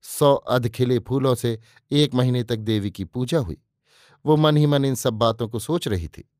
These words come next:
इसी बीच हरलाल ने फिर थोड़ी सी और कोई पत्ती मालिन के हाथ में देकर कहा, "अब मैं जाता हूं, तुम इस पत्ती को दो चार बार और बाबू के घाव पर रगड़वा कर लगवाना।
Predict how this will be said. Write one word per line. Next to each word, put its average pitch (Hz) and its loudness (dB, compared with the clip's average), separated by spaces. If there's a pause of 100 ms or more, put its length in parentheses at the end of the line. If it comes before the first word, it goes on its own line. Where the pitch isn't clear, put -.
(260)
इसी 120 0
बीच 113 -2
हरलाल 120 2
ने 117 0 (340)
फिर 147 0
थोड़ी 135 2
सी 123 -6 (320)
और 131 4
कोई 131 2
पत्ती 120 -2
मालिन 113 0
के 113 -4
हाथ 101 -2
में 95 -4
देकर 90 -4
कहा, 123 0 (800)
"अब 107 0
मैं 117 2
जाता 107 0
हूं, 98 -4 (580)
तुम 131 2
इस 135 0
पत्ती 135 -2
को 127 0
दो 131 0
चार 113 0
बार 120 2
और 113 0
बाबू 113 0
के 110 -6
घाव 107 0
पर 110 -6
रगड़वा 104 -2
कर 92 -8
लगवाना। 95 -4